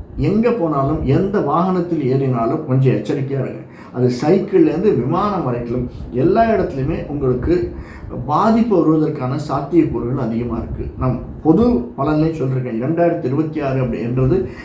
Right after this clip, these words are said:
விமான விபத்துக்கள் இருக்கக்கூடியதாக ரொம்ப அதிகமா இருக்கக்கூடியதா இரண்டாயிரத்தி இருபத்தி ஆறு இருக்கு.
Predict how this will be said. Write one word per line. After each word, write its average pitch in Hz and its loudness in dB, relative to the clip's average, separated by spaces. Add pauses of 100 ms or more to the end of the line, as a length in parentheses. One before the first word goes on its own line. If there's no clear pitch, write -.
(120)
விமான 208 4
விபத்துக்கள் 156 0
இருக்கக்கூடியதாக 127 -2 (1200)
ரொம்ப 214 4
அதிகமா 214 4
இருக்கக்கூடியதா 151 0
இரண்டாயிரத்தி 143 -4
இருபத்தி 131 -4
ஆறு 120 -4
இருக்கு. 107 -6